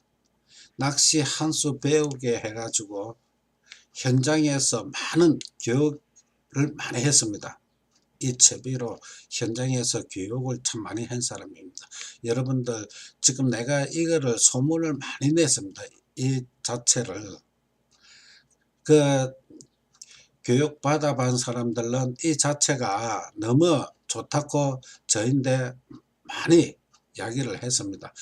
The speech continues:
그런데 이거 자체 한번 영상에서 제가 한번 사용하는 방법을 여러분들께 꼭 한번 영상을 해서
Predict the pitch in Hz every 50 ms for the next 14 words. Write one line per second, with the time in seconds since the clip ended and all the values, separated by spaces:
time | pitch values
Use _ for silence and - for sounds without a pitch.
0 | - - - - - _ _ _ _ - 131 127 123 127 123 120 117 - - -
1 | _ _ - 151 156 156 147 156 151 147 - 127 123 123 - - 120 117 - 117
2 | 110 120 123 131 123 117 110 107 107 117 117 - 139 135 131 131 123 120 - -
3 | 117 110 - _ - 120 107 120 113 104 - 110 113 117 117 123 123 113 110 110
4 | - - - 107 107 127 127 120 120 127 123 123 120 107 - - 120 127 117 117
5 | 101 95 95 101 117 117 101 - - - - - _ - 113 107 110 120 113 113
6 | 110 104 101 104 101 - 104 98 - - - - 127 120 - - - 127 117 117
7 | 131 - - - _ - _ _ - - 104 107 110 110 113 - 131 127 127 127
8 | 104 - - 117 110 - - 95 - -